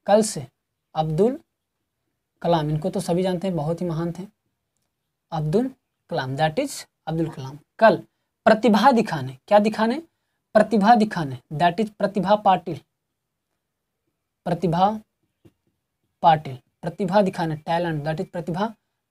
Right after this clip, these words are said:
पाटिल। मुखर्जी नगर, कहाँ? मुखर्जी नगर, मुखर्जी नगर यानी प्रणब मुखर्जी, that is प्रणब मुखर्जी,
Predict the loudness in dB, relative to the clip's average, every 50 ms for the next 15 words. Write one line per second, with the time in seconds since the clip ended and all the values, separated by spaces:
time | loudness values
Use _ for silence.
0 | _ _ _ 2 2 2 2 0 -6 -8 -8 _ _ _ 0 2 4 4 2 2
1 | 2 4 4 4 6 4 4 4 4 2 0 -4 -8 -12 _ _ _ _ -6 -4
2 | 0 0 0 -2 -4 -10 _ _ _ _ _ _ _ -6 -6 -6 -4 0 0 2
3 | 2 4 4 4 2 2 -2 -4 -4 -6 -6 -4 -2 -2 0 0 2 2 2 2
4 | 2 0 -2 -4 -6 _ _ -6 -4 -4 -4 -6 -10 _ -4 2 4 4 4 4
5 | 4 2 2 0 -2 -4 -8 -6 -4 -4 -4 -4 -6 -8 -6 -4 -2 -2 -2 -2
6 | -2 -4 -4 -6 _ _ _ _ _ _ _ _ _ _ _ _ _ _ _ _
7 | _ _ -6 -2 4 6 6 6 6 4 0 -10 -16 _ _ _ _ _ -8 -6
8 | -4 -4 -6 -6 -6 -6 -4 -4 -4 -6